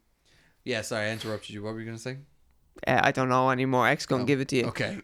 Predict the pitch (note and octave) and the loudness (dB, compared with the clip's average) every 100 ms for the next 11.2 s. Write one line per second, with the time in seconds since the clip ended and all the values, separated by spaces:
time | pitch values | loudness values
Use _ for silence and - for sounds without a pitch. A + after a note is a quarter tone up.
0 | - D3 D#3+ - F#3+ G3 G3+ G#3+ A3 A3 | 2 2 2 0 2 4 4 4 4 4
1 | F#3+ G3+ G3+ E3+ D3 C3 C#3+ F#3 F3 D#3 | 4 4 4 2 0 -2 -4 -4 -4 -4
2 | F#3 F3+ D#3 D3 C#3 B2+ B2 C3 B2+ B2 | -4 -2 -2 0 -2 -2 0 -2 -2 -2
3 | A2 A#2 B2 B2+ A2+ A2 G#2 - - A#2+ | 0 0 0 -4 -4 -4 -6 -12 -6 -4
4 | A#2+ - A2+ A2+ A#2 - - - A2 G#2 | -2 -2 -2 0 -2 -4 -20 -12 -10 -6
5 | A2 A2 - - A#2+ A#2 A#2 B2 A#2 A2+ | -6 -6 -10 -12 -8 -8 -6 -6 -6 -6
6 | - - B2 A#2+ A#2 D3+ D#3+ D3+ - F#3 | -8 -6 -4 -2 -2 2 2 2 6 8
7 | F3 F#3 F3 D#3 D#3 E3+ E3 D#3 - - | 8 6 4 4 2 2 2 4 4 6
8 | E3+ D#3 F3 E3+ D#3 D#3 D3+ - C#3 C#3 | 6 6 6 6 6 4 4 6 6 6
9 | C#3+ E3 D#3 D3 C#3+ D3 D3 C#3 C#3+ D#3 | 6 6 6 4 4 4 4 2 4 6
10 | C3+ B2+ D3 G3 G#3+ C3+ - A2+ G#2 - | 6 6 4 2 2 -2 -2 -8 -8 -8
11 | G#2+ G2 | -8 -8